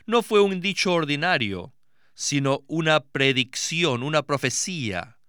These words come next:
Antes de que el Señor fuera sepultado en el corazón de la tierra, profetizó a los fariseos que Él se quedaría allí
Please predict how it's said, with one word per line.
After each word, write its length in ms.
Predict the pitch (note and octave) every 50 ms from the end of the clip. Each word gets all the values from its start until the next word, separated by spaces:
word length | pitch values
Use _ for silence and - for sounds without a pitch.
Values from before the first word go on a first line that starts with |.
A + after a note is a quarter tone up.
| _ _ _ _ _ _ _ _ _ _ - _
Antes 280 | - D#3+ E3+ D#3+ F#3
de 100 | F3 E3
que 80 | C#3 D#3
el 60 | D3
Señor 320 | - - C#3+ D#3 D#3+ D#3 C#3+
fuera 260 | - E3 D#3+ D#3 C#3+
sepultado 800 | - - D3 - - C3 B2+ A#2+ - - E3+ E3 D#3 D3+ D3 C#3+
en 80 | C3
el 140 | C3+ C3 A#2+
corazón 560 | - C3 B2+ B2 A#2+ - - - D3 D3 C#3+
de 100 | C3+ C3+
la 140 | B2 A#2 G#2+
tierra, 600 | - - C3 B2+ A#2+ A2 G2+ G#2+ A2+ A#2+ B2+ B2+ - _ _ - _ _ _ _ _
profetizó 920 | D#3 D#3 E3 D3+ - - D#3 D3 - D3 C#3+ - - - - A3+ A3+ A3
a 40 | F#3+
los 260 | F3 D#3+ D#3 - -
fariseos 880 | - D3 C#3 C#3 B2 - - D3 C3+ B2 A#2+ A#2+ B2+ C3+ - - - - _ - _ _ - - _ _
que 280 | - C#3 C#3 - - _ -
Él 480 | G3 A3 G#3+ E3 C#3 C3 B2+ B2 A#2+ - _ _ _
se 320 | - - - D#3+ D#3 C3
quedaría 600 | - C#3+ C#3 B2+ B2+ B2+ C3 D#3 F3+ F3+ F3 D#3+
allí 540 | D#3 D3 C3+ B2 C#3+ D3 C3 A#2+ A#2+ B2 -